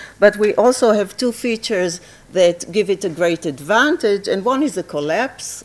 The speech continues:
On the, on the statistical interpretation, there is no problem, problem of collapse. It just, we have a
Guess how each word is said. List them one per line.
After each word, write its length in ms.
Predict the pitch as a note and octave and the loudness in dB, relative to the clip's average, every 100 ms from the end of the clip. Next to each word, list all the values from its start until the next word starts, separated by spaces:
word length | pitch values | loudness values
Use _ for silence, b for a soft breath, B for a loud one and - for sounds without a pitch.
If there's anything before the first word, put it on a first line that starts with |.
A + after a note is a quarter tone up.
| - | -8
On 240 | F3 E3+ | -6 -4
the, 360 | E3+ E3 D#3+ D3+ | -2 -2 -2 -4
on 200 | - D#3 | -4 -2
the 360 | D#3 D3 C#3+ C#3 | -2 -4 -4 -8
statistical 680 | - - D#3+ G#3 G#3+ A3+ G3+ | -12 -8 -4 -2 -2 -2 -2
interpretation, 680 | F3+ F3 E3 E3+ F3 E3 E3+ | -4 -6 -8 -2 -2 -2 -2
there 160 | D#3+ | 0
is 80 | D3+ | 0
no 120 | E3+ F3 | 0 -2
problem, 540 | F3 D#3 D3 C#3+ C#3+ - _ _ | 0 -4 -2 -8 -10 -18 _ _
problem 360 | E3 D#3 D3 C#3 | 2 2 0 -6
of 160 | A#2+ | -10
collapse. 540 | - C3 E3+ A#3+ - - B B B - | -8 -2 0 -2 -6 -20 B B B -18
It 100 | D#3 | -8
just, 460 | E3+ D#3+ - - - - - - | -6 -6 -10 -14 -16 -20 -20 -18
we 340 | C3+ C3 E3 | -12 -4 -2
have 220 | F3 F3 | -2 -4
a 100 | D3+ | -6